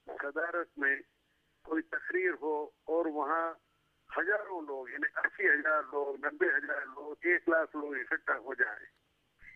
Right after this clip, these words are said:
इतना तो सिर्फ इंदिरा गांधी के लिए लोग इकट्ठा होते थे, लेकिन उसके बाद कांग्रेस की सभा में तो दो चार हजार लोग भी नहीं आते हैं। लेकिन मोदी की meetings में जो जबरदस्त वहाँ हाजिरी होती है,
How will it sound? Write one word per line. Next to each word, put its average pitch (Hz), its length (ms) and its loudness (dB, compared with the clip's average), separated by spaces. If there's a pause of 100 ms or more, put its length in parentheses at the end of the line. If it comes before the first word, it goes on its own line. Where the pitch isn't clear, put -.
(120)
इतना - 380 4
तो - 160 0
सिर्फ - 380 -2
इंदिरा 180 280 2
गांधी 160 360 -6
के 185 100 -10
लिए 170 200 0
लोग 160 260 -6
इकट्ठा 147 380 -6
होते 127 360 0
थे, - 180 -4 (800)
लेकिन 156 260 2
उसके 165 260 0
बाद 170 260 6 (120)
कांग्रेस 175 440 2
की 185 80 -6
सभा 160 360 0
में 180 140 -12
तो 180 120 -16
दो 170 180 -2
चार 180 240 2
हजार 175 240 2
लोग 175 360 -4
भी 165 80 -6
नहीं 147 160 -8
आते 117 260 -6
हैं। 104 200 -8 (800)
लेकिन - 260 4 (120)
मोदी 185 300 0
की 202 360 0 (440)
meetings 170 520 2
में 131 240 0 (640)
जो 165 140 6
जबरदस्त 175 840 -2 (180)
वहाँ 160 260 2
हाजिरी 151 380 -2
होती 160 300 -4
है, 120 320 -2